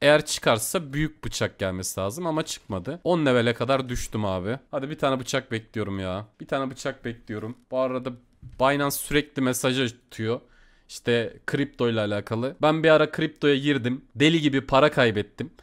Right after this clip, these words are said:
Ondan sonra abi yok. Beni kimse sokamaz abi. İsterse Bitcoin beş yüz bin dolar olsun. Yine girmem abi. Sadece şeyde gireceğim. Ayı sezonunda arkadaşlar. Gireceğim. Ne kadar varsa alacağım.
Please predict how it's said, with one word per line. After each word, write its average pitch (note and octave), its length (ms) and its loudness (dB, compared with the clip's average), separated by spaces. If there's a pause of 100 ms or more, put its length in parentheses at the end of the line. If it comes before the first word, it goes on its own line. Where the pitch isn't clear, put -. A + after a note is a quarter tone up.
(140)
Ondan G3 320 6
sonra E3 420 2
abi A#2 440 6
yok. E3 540 4
Beni G3 220 2
kimse G3 300 0
sokamaz B2 540 2
abi. A2 300 4 (120)
İsterse F#3 640 0
Bitcoin F#3 600 0
beş G3+ 280 6
yüz D3+ 160 -2
bin D#3 160 2
dolar D3+ 240 10
olsun. C3+ 500 0
Yine F3 480 4
girmem B2 400 2
abi. F2 300 -4 (140)
Sadece F3+ 520 4
şeyde C#3 360 2
gireceğim. F#2+ 480 -6
Ayı E3 240 4
sezonunda A2 600 -2
arkadaşlar. G2+ 600 -6 (120)
Gireceğim. D#3+ 540 0
Ne F#3+ 160 2
kadar C#3+ 260 6
varsa E3 580 4
alacağım. C#3+ 520 4